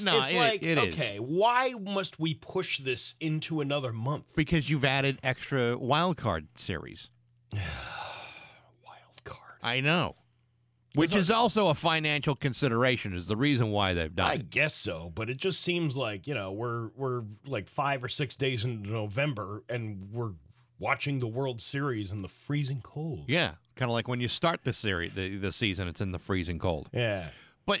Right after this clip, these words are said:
Speaker 1: with the, with the Super Bowl, I mean, it's such a
Speaker 2: Yeah.
Speaker 1: national event,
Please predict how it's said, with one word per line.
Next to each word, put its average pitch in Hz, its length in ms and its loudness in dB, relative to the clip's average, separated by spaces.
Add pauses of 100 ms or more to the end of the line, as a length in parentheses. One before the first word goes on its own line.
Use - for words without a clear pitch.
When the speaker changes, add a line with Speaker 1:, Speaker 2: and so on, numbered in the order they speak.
Speaker 1:
with 170 300 2
the, 160 240 2
with 170 160 0
the 170 80 2
Super 269 300 0
Bowl, 135 200 6
I 139 60 6
mean, 147 80 2
it's 147 180 -4
such 233 160 2
a 165 80 4
Speaker 2:
Yeah. 135 80 2
Speaker 1:
national 147 580 2
event, 101 500 0